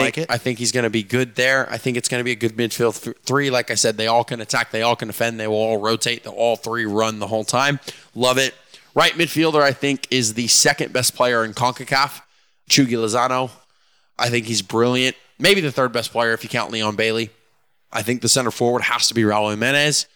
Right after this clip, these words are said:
Speaker 2: Obviously, breakout season with Wolves. He's very good, and the U S do not have a center forward to save their lives.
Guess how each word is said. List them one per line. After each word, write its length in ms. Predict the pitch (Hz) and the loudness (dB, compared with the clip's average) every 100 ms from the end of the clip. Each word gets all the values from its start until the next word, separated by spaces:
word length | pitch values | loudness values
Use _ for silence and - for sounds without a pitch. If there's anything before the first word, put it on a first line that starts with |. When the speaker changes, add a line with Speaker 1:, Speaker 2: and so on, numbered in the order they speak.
| _ _ 110 | _ _ -2
Speaker 2:
Obviously, 520 | 117 107 - 110 104 - | 0 0 -2 -2 -6 -8
breakout 480 | 101 120 120 - | 0 0 0 -2
season 300 | - 113 110 | -2 0 -2
with 140 | 101 95 | -4 -6
Wolves. 460 | 98 127 139 120 | 0 2 2 0
He's 120 | 104 92 | -4 -2
very 260 | 120 117 | 0 0
good, 240 | 101 117 113 | 2 0 0
and 140 | 107 | -2
the 60 | 101 | -4
U 140 | 113 | -4
S 160 | 117 - | -2 -4
do 100 | 107 | -4
not 180 | 107 - | -4 -6
have 100 | 107 | -4
a 40 | |
center 260 | - 117 104 | -2 0 -2
forward 420 | - 110 110 107 | 0 2 2 0
to 60 | - | 0
save 360 | - 120 110 | 0 0 0
their 140 | 101 95 | -2 -6
lives. 720 | 95 98 107 120 135 135 - | -6 0 2 4 2 0 -4